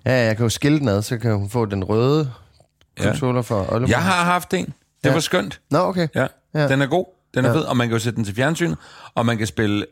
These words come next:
Speaker 2: øh, hvad hedder det, øh, Mario Kart.
Speaker 1: Ja.
Speaker 2: Det er nemlig fuldstændig stadig et genialt spil.
Speaker 1: Ja.
Speaker 2: Øhm,
Speaker 1: Ja, så det er meget godt.
Speaker 2: Ja.
Speaker 1: Men jeg er jo
Speaker 2: Men
Speaker 1: ikke sådan, jeg har aldrig været den store gamer.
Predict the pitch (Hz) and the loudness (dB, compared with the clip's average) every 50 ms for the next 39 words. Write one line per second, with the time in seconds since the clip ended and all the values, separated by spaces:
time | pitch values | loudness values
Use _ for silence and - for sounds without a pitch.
0 | _ - 113 104 98 95 92 90 87 87 85 82 80 78 78 73 90 87 90 98 | _ -2 0 2 2 2 2 2 0 0 -2 -2 -4 -4 -4 -4 -2 0 0 0
1 | 95 87 82 76 - - 85 80 80 78 78 76 73 71 69 67 67 - - - | 0 0 -2 -2 -4 -4 -4 -4 -4 -4 -4 -6 -6 -8 -8 -10 -10 -12 -12 -12
2 | - 78 95 110 131 147 170 - - - 160 147 147 147 - - - - - - | -8 -4 -2 0 0 0 0 -2 -2 -2 -2 -2 -2 -4 -6 -12 -16 -8 -4 -2
3 | 120 107 - - _ _ _ _ _ _ - 135 135 135 127 120 120 123 117 - | -2 -2 -4 -8 _ _ _ _ _ _ -2 0 2 2 2 2 0 0 -2 -4
4 | - - 147 135 - 127 113 104 101 - 110 110 104 - - 92 90 87 - - | -4 -4 -2 -2 -2 -2 -4 -2 -2 -2 0 -2 -2 -4 -6 -6 -6 -8 -8 -12
5 | - - - - _ _ _ _ - 120 113 - - - - - - - - - | -14 -18 -20 -20 _ _ _ _ -2 -2 -2 -2 -4 -10 -20 -20 -20 -20 -20 -20
6 | - - - - - - - _ - 123 117 117 113 113 110 107 107 104 104 104 | -20 -20 -20 -20 -20 -20 -6 _ 0 2 4 4 4 4 4 4 4 4 4 4
7 | 104 101 101 101 - 98 98 139 131 180 185 180 170 160 156 135 113 95 - - | 2 2 2 2 0 0 0 0 2 2 2 4 2 2 2 0 0 -2 -2 -6
8 | - _ _ - 95 87 - - _ _ _ _ _ - - 135 156 180 190 185 | -14 _ _ -2 -2 -2 -2 -4 _ _ _ _ _ 0 2 4 4 4 2 0
9 | - 202 190 175 - 147 160 185 175 160 160 156 160 165 165 143 123 117 - 120 | 0 -2 -2 0 2 2 2 2 2 2 2 2 2 2 0 0 -2 -2 -2 -2
10 | 120 123 - 117 117 131 147 | -4 0 0 2 2 2 0